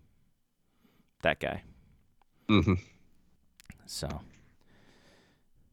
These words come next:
Speaker 1: Uh, well, shit, boys. Do we wanna get some games, or we wanna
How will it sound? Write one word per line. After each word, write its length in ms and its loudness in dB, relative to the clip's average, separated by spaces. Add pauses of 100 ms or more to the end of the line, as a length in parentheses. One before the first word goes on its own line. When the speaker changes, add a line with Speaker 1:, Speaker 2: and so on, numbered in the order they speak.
(120)
Speaker 1:
Uh, 340 12
well, 120 8
shit, 240 4
boys. 480 4
Do 80 -4
we 40 4
wanna 120 2
get 160 -4
some 180 2
games, 500 4
or 60 -16
we 60 -18
wanna 280 -18